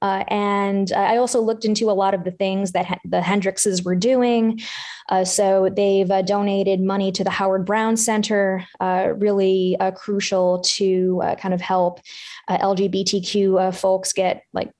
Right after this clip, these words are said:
great healthcare. Uh, and, uh, and yeah, um,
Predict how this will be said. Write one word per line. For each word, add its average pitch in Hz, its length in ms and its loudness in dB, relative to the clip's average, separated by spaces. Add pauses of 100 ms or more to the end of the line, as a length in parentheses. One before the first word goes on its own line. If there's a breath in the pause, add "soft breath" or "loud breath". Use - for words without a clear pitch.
(500)
great 180 240 0
healthcare. 196 800 0 (200)
Uh, 185 640 0 (220)
and, 180 640 0
uh, - 280 0
and 202 180 0
yeah, 196 340 0
um, 190 500 -2